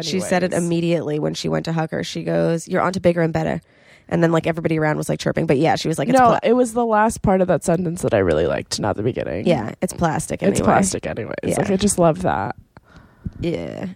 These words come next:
Speaker 1: she's great. But also, I don't think those crowns are plastic.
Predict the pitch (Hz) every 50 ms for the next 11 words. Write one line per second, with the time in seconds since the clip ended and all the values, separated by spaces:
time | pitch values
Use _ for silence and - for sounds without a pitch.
0 | _ _ - - - 220 214 - - - - 71 55 50 - - - - - _
1 | _ _ _ - - - - - _ - - - - - _ _ - - 196 185
2 | 185 185 - 175 170 165 175 175 165 - 170 - - - 82 - - - - -
3 | 190 190 - - - - - - 202 - - - 214 - _ _